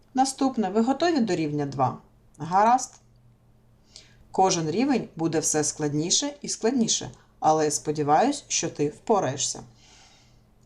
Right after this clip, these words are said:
Завдань буде сьогодні багато, тому якщо ти не встигнеш за тиждень, можна доробити буде ці завдання пізніше. Додатково хочу тобі показати, що тут можна ще змінювати виконавця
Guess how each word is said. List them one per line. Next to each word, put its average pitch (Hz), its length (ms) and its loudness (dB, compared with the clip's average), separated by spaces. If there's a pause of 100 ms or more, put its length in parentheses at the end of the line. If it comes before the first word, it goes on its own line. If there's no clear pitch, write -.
Завдань 202 460 2
буде 160 180 -6
сьогодні 151 520 -4
багато, 226 640 0 (360)
тому 208 280 2
якщо 170 280 -2
ти 175 120 -8
не 175 80 -6
встигнеш 151 600 -4
за 151 240 0
тиждень, 156 500 0 (300)
можна 190 420 0
доробити 175 500 0
буде 196 420 2
ці - 180 -2
завдання 151 600 -2 (120)
пізніше. 151 580 -2 (2250)
Додатково 180 600 -2
хочу 185 320 -6
тобі 165 200 -4
показати, 208 560 -2
що - 200 -6
тут 226 220 -2
можна 180 300 -4
ще 156 200 -4
змінювати 151 760 -4 (420)
виконавця 190 800 0